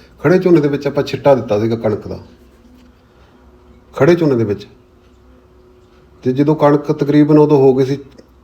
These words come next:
ਚਾਰ ਚਾਰ ਇੰਚ, ਚਾਰ ਚਾਰ ਇੰਚ ਜਾਂ ਪੰਜ ਇੰਚ ਦੀ, ਉਦੋਂ ਆਪਾਂ ਇਹ ਝੋਨਾ ਵੱਢਿਆ ਸੀ, ਕਣਕ ਉੱਗ ਰਹੀ ਸੀ। ਕਿਉਂਕਿ ਅਖੀਰਲਾ ਪਾਣੀ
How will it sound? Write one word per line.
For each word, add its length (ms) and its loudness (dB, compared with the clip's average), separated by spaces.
ਚਾਰ 220 4
ਚਾਰ 280 2
ਇੰਚ, 260 -2
ਚਾਰ 360 -2
ਚਾਰ 240 0
ਇੰਚ 220 -2
ਜਾਂ 180 -4
ਪੰਜ 260 -4
ਇੰਚ 220 -4
ਦੀ, 160 -6
ਉਦੋਂ 260 6
ਆਪਾਂ 220 2
ਇਹ 60 0
ਝੋਨਾ 260 0
ਵੱਢਿਆ 300 0
ਸੀ, 140 -10
ਕਣਕ 200 -2
ਉੱਗ 220 0
ਰਹੀ 220 2
ਸੀ। 180 -10
ਕਿਉਂਕਿ 240 2
ਅਖੀਰਲਾ 360 4
ਪਾਣੀ 400 0